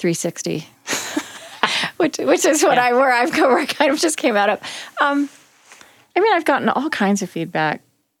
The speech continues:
Speaker 1: Um, there is sometimes feedback on, from the show that I talk too much. <laughs>
Speaker 2: Really?
Speaker 1: Yeah. Well, I don't know. And I think it's the public radio listener especially,
Speaker 2: Uh-huh.
Speaker 1: which is a little bit different. I don't know that that kind of feedback would come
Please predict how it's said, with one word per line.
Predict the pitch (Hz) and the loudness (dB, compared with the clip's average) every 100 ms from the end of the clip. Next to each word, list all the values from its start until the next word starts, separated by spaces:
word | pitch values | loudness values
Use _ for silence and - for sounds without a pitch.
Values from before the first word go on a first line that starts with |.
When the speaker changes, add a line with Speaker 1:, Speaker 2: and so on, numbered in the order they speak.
| - | -8
Speaker 1:
Um, | 165 151 147 147 165 _ _ _ _ _ _ _ _ _ _ - | -4 -4 -4 -6 -10 _ _ _ _ _ _ _ _ _ _ -10
there | 214 240 233 | 0 2 2
is | |
sometimes | - 240 269 220 - | 2 2 2 0 0
feedback | 202 196 185 185 | -2 0 0 0
on, | 175 165 - | -2 -4 -2
from | 190 | -2
the | 175 | 0
show | - - 170 165 | -2 0 0 0
that | 175 175 | 0 0
I | 175 | 0
talk | - 180 - | 0 -2 -4
too | 190 | -6
much. | - - - - 403 | -4 -4 -4 -2 -2
<laughs> | - - - 508 | 2 0 2 0
Speaker 2:
Really? | 226 226 247 339 440 - | 2 2 2 2 -2 0
Speaker 1:
Yeah. | 381 392 - 719 - 381 | 2 2 0 -2 0 2
Well, | 359 | 4
I | 403 | 4
don't | 554 494 392 | 4 4 4
know. | 330 | 4
And | 349 | 2
I | 392 | 2
think | 453 | 2
it's | 508 - | 2 2
the | 370 | -2
public | - 277 277 262 | 0 2 2 2
radio | 214 220 269 285 | 2 2 4 4
listener | 294 302 - 339 294 | 2 0 0 2 2
especially, | 233 - 214 - 269 269 285 302 | 2 0 0 0 0 0 0 -2
Speaker 2:
Uh-huh. | 185 151 185 233 | -2 -2 -2 0
Speaker 1:
which | 285 | 2
is | 285 285 | 2 2
a | |
little | 233 254 302 | 4 2 2
bit | 285 254 | 0 2
different. | 226 226 208 - | 0 2 2 2
I | |
don't | 262 294 | 2 4
know | 269 | 2
that | 254 | 2
that | 220 196 | 0 0
kind | 208 | 0
of | 196 | 0
feedback | - 190 190 196 196 | 0 0 2 0 0
would | 185 | -4
come | - 185 175 175 | 0 0 0 -4